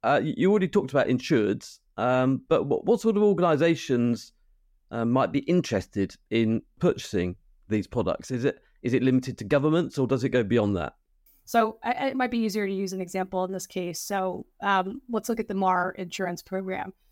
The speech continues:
Speaker 2: Very briefly, the mar insurance program is a regional financial mechanism that uses parametric insurance to rapidly deploy funds to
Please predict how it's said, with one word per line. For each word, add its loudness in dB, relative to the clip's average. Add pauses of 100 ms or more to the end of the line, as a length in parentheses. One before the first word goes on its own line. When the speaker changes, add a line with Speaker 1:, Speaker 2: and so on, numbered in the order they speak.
(400)
Speaker 2:
Very 2
briefly, -2
the -4
mar 0
insurance -4
program -4
is -6
a -6
regional 0
financial -4
mechanism -6
that 0
uses 0
parametric -2
insurance -6
to -10
rapidly -2
deploy -4
funds -2
to -4